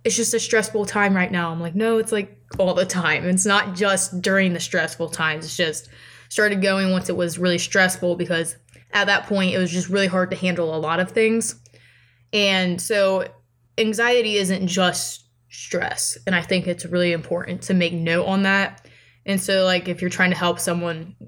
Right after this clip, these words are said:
who's dealing with anxiety, don't just blow it off as sh-, stress. Like, sometimes people do these blanket solutions where they're like,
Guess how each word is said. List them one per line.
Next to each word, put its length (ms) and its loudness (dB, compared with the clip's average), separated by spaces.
who's 240 0
dealing 320 2
with 160 0
anxiety, 800 2
don't 300 0
just 260 -4
blow 320 2
it 80 2
off 260 -2
as 160 -4
sh-, 200 -14
stress. 440 0
Like, 200 -2
sometimes 360 2
people 320 0
do 160 2
these 180 0
blanket 540 0
solutions 640 0
where 60 -2
they're 140 2
like, 240 0